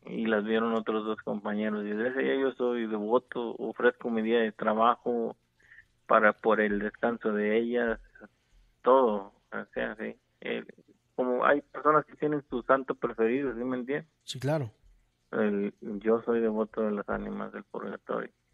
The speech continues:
Speaker 1: Desde ese día me volví, me volví devoto de ellas.
Speaker 2: Pues claro,
Speaker 1: Sí.
Speaker 2: tuviste,
Speaker 1: Lo, lo,
Speaker 2: tuviste
Speaker 1: lo,
Speaker 2: esos
Speaker 1: lo raro
Speaker 2: sacramentos.
Speaker 1: que yo, yo he escuchado también que ven la procesión, pero con vela.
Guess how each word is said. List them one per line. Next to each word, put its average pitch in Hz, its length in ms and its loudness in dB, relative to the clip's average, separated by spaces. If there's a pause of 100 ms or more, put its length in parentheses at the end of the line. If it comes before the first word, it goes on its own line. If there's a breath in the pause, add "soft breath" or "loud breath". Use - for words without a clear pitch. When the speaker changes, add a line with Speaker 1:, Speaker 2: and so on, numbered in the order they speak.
(260)
Speaker 1:
Desde 110 360 2
ese 131 180 0
día 107 280 -4 (120)
me 110 140 -6
volví, 107 440 -2
me 110 160 -4
volví 107 300 -4
devoto 110 500 -4
de 104 140 -6
ellas. 135 180 -12 (960)
Speaker 2:
Pues - 240 -12
claro, 143 380 -2
Speaker 1:
Sí. - 100 -10 (300 soft breath)
Speaker 2:
tuviste, 147 500 -4
Speaker 1:
Lo, 120 160 8
lo, 127 260 6
Speaker 2:
tuviste 135 120 -2
Speaker 1:
lo, 127 80 10
Speaker 2:
esos 120 200 4
Speaker 1:
lo 123 120 8
raro 135 260 10
Speaker 2:
sacramentos. 160 60 0
Speaker 1:
que - 260 0 (100)
yo, 139 200 6
yo 131 260 4
he 143 40 8
escuchado 139 400 4
también 135 360 2
que 120 380 -2
ven 127 200 6
la 131 120 4
procesión, 120 720 0
pero 120 200 2
con 110 300 0
vela. 113 380 2